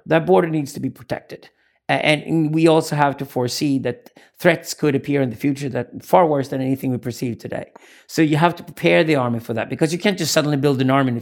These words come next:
few weeks. It takes years to build a proper army. And you need investments in doing that. And suddenly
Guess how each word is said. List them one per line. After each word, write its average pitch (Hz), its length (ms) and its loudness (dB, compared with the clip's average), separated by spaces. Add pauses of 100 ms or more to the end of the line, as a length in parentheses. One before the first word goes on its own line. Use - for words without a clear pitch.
few 120 80 -2
weeks. 135 480 -8 (300)
It - 60 -16
takes 151 240 0
years 160 320 4
to 135 100 -8
build 131 180 -2
a 120 40 -10
proper 127 360 -4
army. 156 260 -2 (500)
And 208 120 6
you 220 80 8
need 180 200 4
investments 180 540 4
in 147 140 -2
doing 269 240 6
that. 151 220 4
And 165 100 -2
suddenly 220 560 2